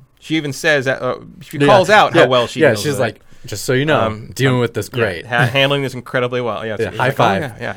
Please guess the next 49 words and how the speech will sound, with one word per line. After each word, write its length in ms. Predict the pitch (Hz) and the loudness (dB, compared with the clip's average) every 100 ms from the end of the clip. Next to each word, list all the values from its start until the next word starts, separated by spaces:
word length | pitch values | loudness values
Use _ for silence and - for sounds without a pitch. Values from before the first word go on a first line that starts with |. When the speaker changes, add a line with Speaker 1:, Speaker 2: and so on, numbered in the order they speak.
| 90 | -6
Speaker 1:
blah, 180 | 127 | -6
blah, 0 | |
blah." 120 | 135 113 - - - - - _ | -6 -10 -16 -20 -20 -20 -20 _
Um, 600 | - 117 117 113 113 113 113 139 | -6 -2 0 -2 -4 -8 -12 -4
but 120 | 160 | -4
it's, 100 | 147 | -4
you 120 | 156 | -2
know, 60 | 139 | -2
it's, 160 | 139 - | -4 -10
it's, 240 | 143 - - | -12 -12 -16
it, 260 | 120 - 156 | -14 -12 -10
it 140 | 156 | -8
was, 120 | 175 | -8
the 200 | 165 156 | -6 -4
nice 280 | 180 214 214 | -2 -2 -4
thing 180 | - 196 | -6 -6
about 240 | 175 151 | -2 0
it 60 | 135 | 0
was, 180 | 127 117 | -2 -4
like, 140 | 117 | -4
it 80 | 113 | -4
was 120 | 110 | -8
a 60 | 110 | -8
movie 300 | 113 117 113 | -6 -6 -6
that 120 | 107 | -8
didn't 260 | 104 110 101 | -8 -10 -8
feel 180 | 117 | -8
the 80 | 110 | -6
need 200 | 107 107 | -8 -8
to 120 | 107 92 | -10 -10
add 220 | 104 104 | -10 -10
ne-, 180 | 104 104 | -12 -10
unnecessary 580 | 117 110 101 104 104 101 | -10 -10 -12 -12 -12 -10
conflict 520 | - 139 135 139 131 | -8 -6 -6 -8 -8
or 60 | |
make 160 | 107 104 | -12 -12
people 240 | 110 101 | -14 -14
jerks 280 | 98 110 110 | -12 -10 -10
to 80 | - | -12
each 120 | 117 | -10
other 160 | 117 113 | -6 -8
for 120 | 110 | -8
no 140 | 110 110 | -8 -6
good 140 | 110 | -6
reason. 400 | 110 113 107 110 | -8 -8 -8 -10
Like, 160 | 104 101 | -10 -10
this 160 | 110 | -12
was 160 | 113 104 | -10 -8
a, 220 | 107 101 | -8 -8